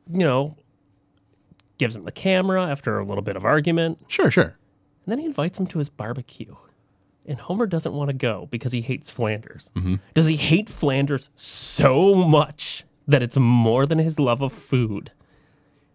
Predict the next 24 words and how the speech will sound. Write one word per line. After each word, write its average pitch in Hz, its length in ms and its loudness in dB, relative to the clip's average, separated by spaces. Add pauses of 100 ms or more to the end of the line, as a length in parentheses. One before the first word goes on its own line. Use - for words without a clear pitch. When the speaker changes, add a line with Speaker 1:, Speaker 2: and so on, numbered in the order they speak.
(240)
Speaker 2:
It, 127 160 4
it 143 100 8
is. 170 380 4 (140)
Speaker 1:
Or 156 200 6
is 180 200 2
it 185 220 -2
that 143 120 0
he's 160 180 -2
dying? 147 540 -4 (340)
<laughs> - 60 0 (560)
Because 196 200 6
we've 220 160 2
seen 269 240 2
Homer 190 280 4
at 185 200 0
other 156 260 2
barbecues 151 640 0
of 139 160 2
Flanders 127 480 -2
later 123 320 4
on. 117 240 0 (320)
Speaker 2:
Usually 302 480 8
begrudgingly, 254 720 6
though. 80 380 -2